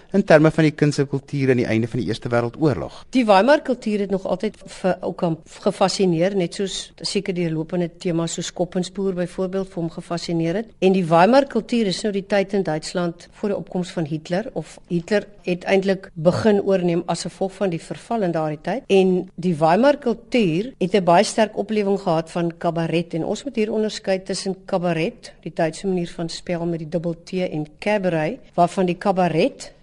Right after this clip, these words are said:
Speaker 2: dan die, die verwysing is na die meer literêre deel, die deel waarop hy fokus, wat vir hom belangrik is, want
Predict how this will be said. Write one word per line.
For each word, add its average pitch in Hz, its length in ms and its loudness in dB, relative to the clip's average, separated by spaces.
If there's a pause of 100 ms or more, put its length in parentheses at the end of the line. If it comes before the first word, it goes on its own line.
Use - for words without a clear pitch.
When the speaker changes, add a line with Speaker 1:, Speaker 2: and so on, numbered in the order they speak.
Speaker 2:
dan 160 280 -2
die, 160 300 -2
die 175 180 -2
verwysing 170 680 2
is 185 200 -4
na 170 180 0
die 170 440 -2 (100)
meer 175 280 6
literêre 180 720 4
deel, 180 280 2
die 196 120 -2
deel 165 220 2
waarop 160 280 -2
hy 151 180 2
fokus, 160 680 -4
wat 151 200 -8
vir 170 140 -6
hom 165 120 0
belangrik 165 440 -2
is, 269 200 -2
want 170 260 -4